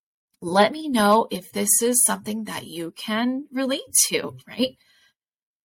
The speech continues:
Now, here's what you can do about it,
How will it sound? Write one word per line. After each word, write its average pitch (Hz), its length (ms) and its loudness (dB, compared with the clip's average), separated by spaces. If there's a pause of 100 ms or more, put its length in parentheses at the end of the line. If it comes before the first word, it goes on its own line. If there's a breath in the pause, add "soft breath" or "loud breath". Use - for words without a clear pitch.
(280)
Now, 214 300 6 (400 soft breath)
here's 339 460 2
what 370 120 -2
you 294 140 -2
can 262 220 0
do 262 240 0
about - 320 -10
it, - 100 -20